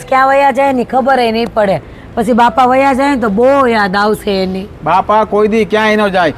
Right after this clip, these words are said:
Speaker 2: એ હંમેશા આપણા બધાના દિલોમાં ઠાઠ માઠ થયા આમ બેઠા જ હશે, રાજ કરશે. શું કેવું?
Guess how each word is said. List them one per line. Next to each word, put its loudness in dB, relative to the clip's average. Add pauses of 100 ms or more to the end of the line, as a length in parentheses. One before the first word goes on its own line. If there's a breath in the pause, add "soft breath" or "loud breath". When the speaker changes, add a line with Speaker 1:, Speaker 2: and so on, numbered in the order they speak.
(180 loud breath)
Speaker 2:
એ 0
હંમેશા 2
આપણા 2
બધાના 2
દિલોમાં -2
ઠાઠ 4
માઠ 0
થયા 0
આમ 0
બેઠા 2
જ -4
હશે, 0
રાજ 0
કરશે. 0
શું 0
કેવું? 2